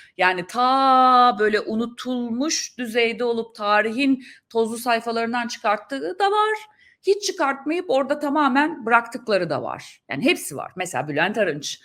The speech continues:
koptuğundan beri zaten çok farklı bir kopuştu biliyorsunuz onlar. O, o Bülent Arınç daha da çıkmadı yani. O arada kendi işte bir şekilde irtibatını koparmamaya çalışıyor. Yani Bülent Arınç bir Abdülatif Şener olmadı. Hani Abdülatif Şener o şeyi tamamen kopardı.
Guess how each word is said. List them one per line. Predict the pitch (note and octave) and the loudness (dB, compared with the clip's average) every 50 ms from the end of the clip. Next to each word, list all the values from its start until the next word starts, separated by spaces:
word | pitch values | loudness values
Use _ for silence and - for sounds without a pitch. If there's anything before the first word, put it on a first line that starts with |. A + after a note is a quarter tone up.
| - - | -2 0
koptuğundan | A3 G#3 G#3+ - - G#3+ G#3+ G#3+ G#3+ G#3 A3 A3 A3 G#3 | 0 0 0 -4 -4 -2 -2 -2 2 4 4 4 4 2
beri | E3 C#3+ C3 D3+ E3 | 0 0 0 -2 -2
zaten | E3 F3+ F3 E3+ F3 G3 F#3 F3+ | 0 0 0 0 0 -4 -6 -6
çok | F3+ G3+ F#3+ F#3+ - | -4 -6 -6 -6 -4
farklı | - F3 E3+ E3+ E3+ G#3 F3+ | -2 -2 -2 -2 -2 -6 -6
bir | E3 - | -6 -6
kopuştu | - - - _ - - - - C3+ | -8 -10 -10 _ -14 -16 -14 -12 -12
biliyorsunuz | C#3+ D#3 E3 D3+ C3+ C#3 - C3+ C3+ C3 - | -6 -2 -2 -2 -2 -4 -10 -12 -12 -10 -8
onlar. | - D3 C#3+ C3+ C#3 D#3+ G#3 A#3 - - _ | -8 -6 -4 -4 -2 -4 -4 -6 -8 -14 _
O, | - D#3 - - G3 | -6 -2 -2 0 -2
o | F#3 F#3 F3+ F3+ - _ _ - | -2 -4 -10 -12 -14 _ _ -6
Bülent | G#3 G3 E3+ E3 E3 F#3+ | 0 0 0 0 0 0
Arınç | F3 D3 C#3+ D3+ - - - D3+ - | -2 -2 -2 -4 -8 -12 -14 -4 -2
daha | D#3+ C#3 B2 | 0 0 0
da | - F3 | 0 -2
çıkmadı | F3 - - - - C#3 A2+ A2 A#2+ | -4 -6 -10 -8 -10 -10 -8 -8 -8
yani. | B2 B2+ C3 A#2+ A#2+ | -8 -8 -8 -8 -6
O | B2 D3 D3+ - - | -4 -4 0 2 2
arada | F3+ F3+ F3 D3+ E3+ D#3 D3+ C#3+ | 2 2 2 2 2 2 2 0
kendi | - - D#3 D3+ D3+ D3+ D#3+ | -2 -4 -4 -4 -2 -4 -4
işte | C#3+ - - C#3+ C3+ | -6 -6 -8 -10 -10
bir | |
şekilde | - - D#3 - C#3+ C3 B2+ | -8 -12 -12 -12 -8 -8 -6
irtibatını | C#3+ C#3+ - D3 D3 C#3 C#3 C3+ - D3 C3+ | -8 -6 -8 -6 -4 -4 -4 -4 -8 -14 -10
koparmamaya | - D#3 C#3 - D3 C#3 C#3 C#3 C3+ C3+ B2+ C3+ | -10 -12 -8 -4 -4 -4 -4 -4 -4 -4 -4 -6
çalışıyor. | C3+ - D3+ B2+ C3 C3 - D3+ C#3 D3 | -6 -8 -10 -10 -10 -12 -6 -4 -2 0
Yani | D3+ D3 D3 D#3 | 0 0 0 0
Bülent | F3 E3 D#3+ D#3+ D#3 E3+ | 0 2 2 0 0 -2
Arınç | E3 D#3+ D#3+ - - | -2 -4 -4 -4 -2
bir | E3+ D3+ | 0 0
Abdülatif | D#3 - - - D#3+ D#3 D#3 F3 D#3+ | 0 -2 -4 -4 -4 -4 -4 -4 -10
Şener | - - D3+ F3 A3+ B3+ | -8 -6 -2 0 2 4
olmadı. | A#3+ A3+ G#3+ F#3 D3+ - - G#2+ E2+ - _ | 4 4 2 2 -2 -8 -8 -10 -14 -16 _
Hani | _ D#3+ - - | _ -10 -6 -6
Abdülatif | C#3+ E3+ - - F3+ E3+ E3+ E3+ - D#3 | -6 -6 -8 -12 -10 -10 -10 -10 -10 -12
Şener | - - A#3 G3+ E3 D3+ G#3 A#3 - _ | -8 -6 -4 -2 -2 -4 -4 -6 -8 _
o | - G#3 G#3 G3 - - - | 4 4 4 4 2 -2 -8
şeyi | - - G3+ E3+ D3 C#3+ | -10 -8 -6 -6 -6 -6
tamamen | C#3 F#3+ F3+ G3 A3 A#3 A#3 A#3 A#3+ A#3+ A#3 | -6 -6 -4 -2 -2 -2 -2 -2 -4 -4 -4
kopardı. | B3+ A#3+ A#3+ B3+ A#3 A#3 A3+ G3+ A3+ A#3 A#3 C#4 - | -6 -6 -2 0 0 0 0 2 0 -2 -2 -2 -8